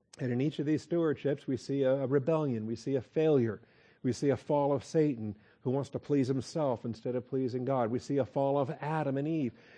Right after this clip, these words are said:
We see failure, the failure of Israel again and again and again. Instead of pleasing God, they play the harlot, and they, uh, pursue idolatry with, uh, the, the gods of the nations around them. And they provoke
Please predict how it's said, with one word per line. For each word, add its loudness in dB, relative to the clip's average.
We 4
see 2
failure, 4
the -8
failure 4
of 0
Israel 2
again -2
and -2
again -2
and -4
again. -4
Instead 2
of 2
pleasing 4
God, 2
they 4
play 2
the 4
harlot, 4
and -2
they, 2
uh, 2
pursue 0
idolatry 0
with, -2
uh, 2
the, 2
the -4
gods -2
of 0
the -2
nations -2
around 0
them. -4
And -2
they 2
provoke 2